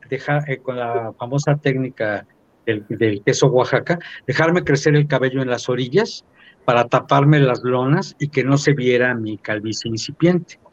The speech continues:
A-, hasta que hubo un momento, querida Claudia, voy a quitar el sombrero para mostrarlo bien, en el que dije, "Bueno, ya", me veía ante el espejo y dije, "Ya estuvo suave", ¿no? Y fui a la peluquería para que me quitaran el bo-, los bordes laterales y ya no me cubriera.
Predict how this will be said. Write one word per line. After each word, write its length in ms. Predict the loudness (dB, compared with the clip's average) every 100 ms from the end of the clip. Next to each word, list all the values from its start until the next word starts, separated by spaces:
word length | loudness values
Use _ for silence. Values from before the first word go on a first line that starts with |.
| _ _ -20 _ -18 -6 2
A-, 100 | 2 4
hasta 240 | 2 0
que 100 | 0
hubo 100 | 2
un 40 | 4
momento, 440 | 4 4 2 0
querida 360 | 4 6 6 4
Claudia, 520 | 4 4 4 2 0 -6
voy 160 | -6 -6
a 40 |
quitar 220 | -4 -4
el 60 | -4
sombrero 420 | -4 0 0 0
para 220 | -2 -4
mostrarlo 500 | -6 -6 -2 0 2
bien, 300 | 4 4 2 -2 -20 _ _ _ 4
en 100 | 6
el 100 | 6
que 100 | 4
dije, 160 | 4
"Bueno, 200 | 6 4 6
ya", 140 | 2 2
me 100 | 4
veía 220 | 6 6
ante 180 | 4 4
el 60 | 2
espejo 320 | 4 2 0
y 60 | -2
dije, 80 |
"Ya 80 | -6
estuvo 340 | -6 -4 -4 -4
suave", 400 | -6 -6 -6 -8
¿no? 180 | -8 -8 -18 _ _ _ _ -2
Y 100 | 0
fui 220 | 4 4
a 80 | 6
la 160 | 4 2
peluquería 560 | 0 -2 0 2 2
para 220 | 2 -2 -2
que 100 | -8
me 140 | -10
quitaran 600 | -14 -2 2 2 0 -6 _ -10
el 140 | -8
bo-, 180 | -4 -2
los 180 | -2 2
bordes 320 | 4 4 4
laterales 580 | 2 2 2 2 0 -2
y 60 | -4
ya 140 | -4
no 100 | -4
me 120 | -8
cubriera. 560 | -10 -10 -2 0 0